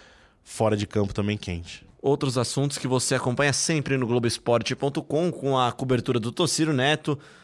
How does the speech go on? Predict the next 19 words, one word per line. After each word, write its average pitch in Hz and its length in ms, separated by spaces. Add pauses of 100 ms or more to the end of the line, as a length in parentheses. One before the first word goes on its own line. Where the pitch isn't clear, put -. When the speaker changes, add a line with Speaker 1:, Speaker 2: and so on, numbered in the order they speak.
(220)
Speaker 2:
do 170 160
Felipe 143 340
Zito, 151 360
do 131 80
Henrique 139 280
Totti, 135 360
também 139 240
de 113 100
toda 143 160
a 139 60
nossa 135 180
equipe 127 240
da 131 80
retaguarda 120 560
aqui 117 140
do 113 100
Globoesporte 117 640
ponto 123 220
com. 151 260